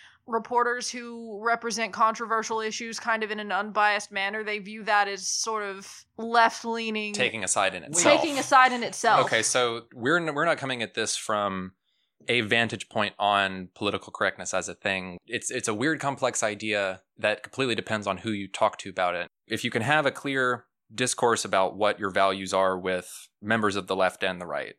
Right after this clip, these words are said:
Speaker 2: as a way of communicating with other people, get both of those sides going at it. The goal of that, I guess, is to measure out what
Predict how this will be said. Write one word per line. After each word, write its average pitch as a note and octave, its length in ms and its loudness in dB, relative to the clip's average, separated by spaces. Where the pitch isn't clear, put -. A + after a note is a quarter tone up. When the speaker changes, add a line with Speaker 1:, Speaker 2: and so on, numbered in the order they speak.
Speaker 2:
as F#2 140 -2
a F#2 60 -4
way G#2+ 180 4
of G#2+ 100 0
communicating G#2 420 -4
with F#2 120 -6
other F2+ 120 -6
people, F2+ 560 -6
get G#2 220 -2
both G2+ 240 0
of F#2+ 80 -16
those F2+ 200 -4
sides F2+ 280 0
going F2 280 -6
at E2 160 -8
it. - 120 -10
The A#2 80 -12
goal C#3 280 2
of A2+ 100 -4
that, A2 200 4
I G2+ 60 2
guess, G#2 300 0
is G2+ 120 -4
to - 100 -10
measure G#2 420 0
out F#2+ 320 4
what G#2 300 0